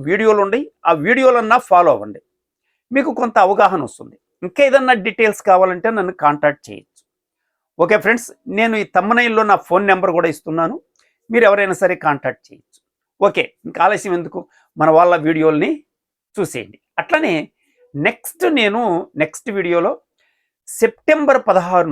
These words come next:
నుండి దసరా, దీపావళి, సంక్రాంతి, ఉగాది సందర్భంగా ఒక భారీ బంపర్ ఆఫర్ అనేది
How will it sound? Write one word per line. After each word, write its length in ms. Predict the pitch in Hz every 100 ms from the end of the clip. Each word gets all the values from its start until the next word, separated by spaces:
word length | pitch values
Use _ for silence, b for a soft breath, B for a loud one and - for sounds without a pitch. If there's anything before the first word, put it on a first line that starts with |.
| 123
నుండి 200 | 101 - _ _ _ _ _ _ _ _ _ _ - 127
దసరా, 360 | 180 262 254 269 - - _ 147
దీపావళి, 600 | 160 208 254 220 214 208 233 - _ _ _ _ -
సంక్రాంతి, 760 | 185 208 - 220 214 202 - 226 233 _ _ _ _ 147
ఉగాది 400 | 156 233 214 214 -
సందర్భంగా 680 | 156 156 143 120 139 127 139 104 _ _ _ _ _ _ -
ఒక 100 | 247 180 120
భారీ 400 | 160 185 254 285 285 226 147
బంపర్ 400 | 190 214 247 226 180
ఆఫర్ 280 | 175 196 175
అనేది 260 | 170 160